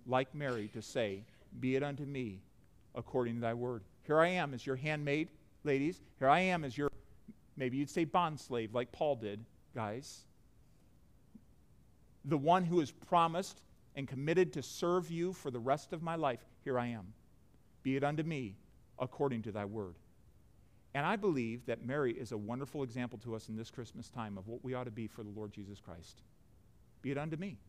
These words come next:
according to thy word." Would you bow with me in prayer today? What do you need to say that about to, uh, about, uh, back to the Lord? How do you need to reference him and what he's told you to do?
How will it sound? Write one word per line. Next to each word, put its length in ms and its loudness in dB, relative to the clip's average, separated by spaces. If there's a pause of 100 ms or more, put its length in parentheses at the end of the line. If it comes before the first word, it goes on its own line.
(760)
according 540 -4 (380)
to 100 -20
thy 120 0
word." 300 -6 (420)
Would 120 -4
you 60 2
bow 220 8
with 160 -2
me 120 -6
in 80 -6
prayer 220 -4
today? 340 -2 (1900)
What 160 2
do 60 2
you 280 0
need 200 -2
to 60 -6
say 240 -2
that 200 -4
about 340 -2
to, 140 -10 (120)
uh, 160 -2
about, 340 0 (500)
uh, 60 -14 (120)
back 280 0
to 80 -6
the 100 -2
Lord? 320 0 (480)
How 160 8
do 100 4
you 180 0
need 180 0
to 80 -2
reference 760 -4 (1120)
him 460 2 (300)
and 140 -2
what 180 4
he's 240 -4
told 300 -2
you 220 0
to 140 -10
do? 340 -8